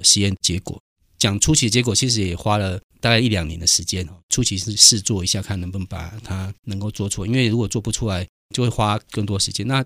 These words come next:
经过两年的一个初步的实验之后，诶，发现就是可行性还算高哈，所以我们就把它定为我们的未来的一个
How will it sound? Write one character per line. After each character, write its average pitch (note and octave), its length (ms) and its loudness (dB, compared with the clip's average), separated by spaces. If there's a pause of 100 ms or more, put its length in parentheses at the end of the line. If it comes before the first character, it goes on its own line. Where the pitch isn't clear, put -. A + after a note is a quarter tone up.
(140)
经 B2 160 -2
过 B2 120 4
两 F2 160 0
年 F2 200 -6
的 F#2+ 160 -8
一 G2 40 -8
个 G2 140 -8
初 A2 180 -4
步 G#2 160 -6
的 F#2+ 140 -6
实 - 180 -2
验 F#2+ 140 -4
之 F#2+ 140 -6
后， F2+ 200 -6 (280)
诶， A#2 80 -4
发 A#2+ 180 0
现 A2+ 340 -2 (200)
就 B2 120 -6
是 G#2+ 260 -2
可 - 140 -8
行 G#2 160 -4
性 A2 160 0
还 F2+ 220 -6
算 G2+ 400 -6 (180)
高 F#2+ 200 2
哈， F#2+ 180 -8
所 B2 160 0
以 A2+ 80 4
我 F#2+ 80 -4
们 F#2+ 80 -6
就 G#2 420 -2
把 D#2 140 -8
它 G#2 220 -8
定 F#2+ 200 -2
为 F2+ 280 -10
我 F2+ 80 -10
们 F2+ 240 -12
的 F2+ 200 -12
未 F#2+ 160 -8
来 F2 180 -8
的 E2+ 120 -12
一 F2 60 -10
个 E2 420 -16